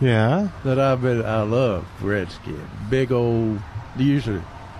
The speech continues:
Speaker 2: they're pretty big fruit, freestone. And, uh, they didn't ha-, they didn't, he says they don't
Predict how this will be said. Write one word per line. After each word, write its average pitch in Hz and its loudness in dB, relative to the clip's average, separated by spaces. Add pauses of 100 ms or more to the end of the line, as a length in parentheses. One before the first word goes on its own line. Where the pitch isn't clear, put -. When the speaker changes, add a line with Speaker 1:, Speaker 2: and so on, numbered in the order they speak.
(100)
Speaker 2:
they're 110 -2
pretty 135 2
big 120 0 (500)
fruit, 123 2 (420)
freestone. 120 -2 (800)
And, 107 2
uh, 92 -2 (1120)
they 135 2
didn't 123 2
ha-, 117 2
they 127 2
didn't, 120 0 (160)
he 170 2
says 107 0
they 113 0
don't 113 -2